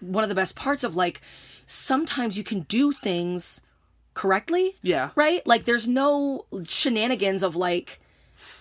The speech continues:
Speaker 1: not being able to get to him quickly enough. Like, they just have to go through customs and, like,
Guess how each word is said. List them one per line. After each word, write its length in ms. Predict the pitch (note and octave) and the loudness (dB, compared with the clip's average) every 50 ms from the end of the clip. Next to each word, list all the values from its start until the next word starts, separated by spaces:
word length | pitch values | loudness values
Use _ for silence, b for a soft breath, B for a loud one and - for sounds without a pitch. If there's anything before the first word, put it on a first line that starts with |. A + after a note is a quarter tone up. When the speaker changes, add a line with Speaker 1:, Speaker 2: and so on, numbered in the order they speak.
| B B B | B B B
Speaker 1:
not 380 | F3+ G3+ G3 G3 G#3 A3 - F3+ | -2 2 4 6 4 4 4 2
being 140 | A3 G3+ | -2 0
able 180 | G3+ G3+ F3+ F#3 | 0 0 0 0
to 60 | F#3 | 0
get 240 | D#3+ - F#3+ A#3+ C4+ | 0 2 0 0 0
to 80 | - A#3+ | 0 -4
him 100 | G3+ F3 | -4 -4
quickly 240 | - - F3 - F#3 | -4 -6 -4 -4 -2
enough. 220 | F3 F3 F3 F3 - | -2 0 0 0 0
Like, 180 | F#3 E3+ - | -2 -2 0
they 140 | - A#3+ D4 | 0 0 0
just 240 | F#4+ - A4+ - - | 2 0 -2 0 0
have 260 | - C4 B3+ C#4+ - | 2 2 0 0 0
to 120 | - D4 | -4 -4
go 280 | F3 - - F3 F#3 C4 | -4 -2 0 2 2 2
through 220 | C#4+ - C#4+ C4+ | 2 0 -2 -2
customs 540 | - - B3+ - - - - F#3 D#3+ E3+ E3+ | 0 2 0 0 0 0 -2 -2 -2 -2 -2
and, 80 | G3+ F#3+ | 0 0
like, 220 | G3+ F#3+ F#3 - | 2 0 0 -2